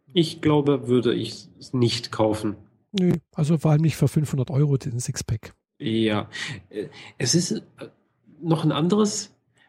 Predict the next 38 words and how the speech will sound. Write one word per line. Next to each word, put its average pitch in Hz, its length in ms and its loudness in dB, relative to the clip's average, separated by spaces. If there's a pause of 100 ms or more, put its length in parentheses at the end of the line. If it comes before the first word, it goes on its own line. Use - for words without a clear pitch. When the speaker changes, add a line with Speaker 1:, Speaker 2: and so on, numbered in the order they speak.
Speaker 1:
man 143 160 4
muss 185 220 2
sich 180 140 -2
überlegen, 165 800 2 (200)
das 143 180 0
ist 196 220 -2
ja 143 500 2
Sarkasmus. 131 960 -4
Speaker 2:
Mhm. 156 280 -6
Speaker 1:
Also 120 200 -2
die, 131 240 0
das 139 220 0
ist 156 240 0
ja 131 100 0
Kunst. - 760 -2 (140)
Speaker 2:
Mhm. - 80 -18 (760)
Speaker 1:
Aber 131 640 0 (400)
es 120 140 -4
ist 156 160 2
die 139 100 2
Frage, 151 560 2
wann 127 160 0
die 127 140 0
Realität 123 720 2
die - 160 -4
Ironie 127 460 2
einholt 107 560 -2 (140)
Speaker 2:
Mhm. 180 400 -6
Speaker 1:
und 139 160 -2
sie 147 120 4
uns 147 180 2
das 131 140 -2
tatsächlich 123 640 0
servieren. 107 440 -4 (240)
Speaker 2:
<laughs> 151 440 0 (400)
Das - 160 -2
stimmt, 156 300 0
ja. 127 140 4